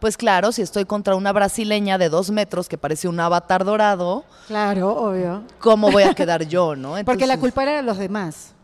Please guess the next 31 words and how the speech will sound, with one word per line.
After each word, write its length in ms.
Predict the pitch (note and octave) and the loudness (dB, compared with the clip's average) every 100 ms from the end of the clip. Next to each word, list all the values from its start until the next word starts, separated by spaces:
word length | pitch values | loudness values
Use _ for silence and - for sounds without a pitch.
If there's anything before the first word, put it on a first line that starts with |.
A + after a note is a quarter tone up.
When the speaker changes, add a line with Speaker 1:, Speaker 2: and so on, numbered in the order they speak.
| _ _ _ - | _ _ _ -8
Speaker 2:
No, 100 | G#3+ | 0
Speaker 1:
Sí, 80 | B3 | 2
en 140 | A3+ | 4
ese 200 | A#3+ C#4+ | 2 0
momento 420 | D4 B3 A#3+ B3+ C4 | 0 0 -2 -2 -2
no 160 | A#3 | 2
era 220 | A3 G3+ | 2 2
yo, 120 | F#3 F3+ | 2 2
era 200 | E3+ F3+ | 2 -2
como, 340 | F#3 D#3 C#3 - | -4 -6 -6 4
obvio 300 | G3+ G#3 G#3 | 6 8 6
hay 100 | G3 | 6
alguien 260 | F3+ F#3 | 2 -2
mejor 320 | D#3+ - F3 D#3 | -4 -6 -6 -6
que 120 | D#3+ | -4
yo 100 | D#3 | -2
para 220 | D3+ D3 | -2 -4
este 160 | - D#3 | -6 -10
trabajo 580 | D3 D3 G3 G#3+ A3 | -4 2 2 0 -4
y 80 | G3 | -6
pues 300 | - C#3+ - _ - _ - | -8 -14 -14 _ -20 _ -14
yo 220 | D#3 E3+ | -4 -4
no 100 | D#3 | -2
tengo 260 | F3 D#3 | -4 -4
las 180 | D3 C#3 | -6 -6
chichis 340 | - D3+ E3+ D3+ | -8 -6 -4 -4
de 60 | |
Marta 280 | D#3+ E3 F3 | -4 -4 -4
y 60 | D#3+ | -2
Gareda, 360 | D#3 F#3 F#3 | 0 0 -2
entonces 680 | F#3+ F3+ D#3 - C#3+ - - | -6 -6 -6 -4 -6 -6 -16